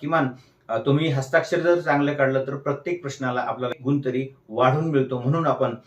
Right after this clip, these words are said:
हँडरायटिंग व्यवस्थित लिहिणं आवश्यक आहे. घाई गडबडीत कसंही लिहायचं नाही. तर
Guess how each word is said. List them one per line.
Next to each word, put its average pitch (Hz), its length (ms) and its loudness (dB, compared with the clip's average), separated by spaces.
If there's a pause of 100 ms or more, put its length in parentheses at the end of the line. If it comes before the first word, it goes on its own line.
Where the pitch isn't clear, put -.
(160)
हँडरायटिंग 131 640 0
व्यवस्थित 127 580 -4
लिहिणं 117 360 -6
आवश्यक 120 440 -6
आहे. 117 220 -6 (340)
घाई 135 220 0
गडबडीत 135 400 0 (120)
कसंही 151 320 -6
लिहायचं 120 360 -4
नाही. 107 300 -10 (260)
तर 151 180 0